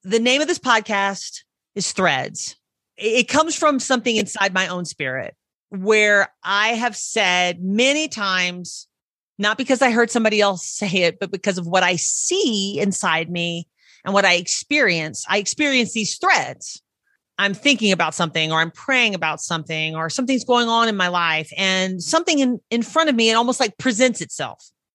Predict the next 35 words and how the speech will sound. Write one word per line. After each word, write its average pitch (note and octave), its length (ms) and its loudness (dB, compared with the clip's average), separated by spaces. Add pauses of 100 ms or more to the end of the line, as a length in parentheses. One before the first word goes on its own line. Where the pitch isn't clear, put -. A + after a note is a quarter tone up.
(100)
I'll G#3 120 4
see D4+ 360 0
something, A#3+ 280 0
I G#3+ 80 0
call G#3+ 220 2
it G#3 60 0
a G#3 40 -4
thread. F#3+ 520 -4 (1300)
Like, B3+ 140 0
maybe D4+ 200 4
I'm B3+ 100 0
looking C4 260 -2
for A#3+ 140 0
a A3+ 60 4
job F3 500 2
and D#3+ 100 -6
I'm E3 120 -6
thinking, F#3 280 -8
"What C4 120 0
am A#4+ 60 -8
I B4 80 -4
gonna A#4 160 -2
do?" G#4 320 2
And G#3+ 80 0
I'm G3 100 -4
getting A#3+ 180 -2
Starbucks G#3+ 520 0
and A3 60 2
I G#3+ 40 2
meet B3+ 140 0
a C4+ 60 -4
friend D4 440 0
and F#3+ 60 -8
they're G3+ 80 -6
like, G#3 200 0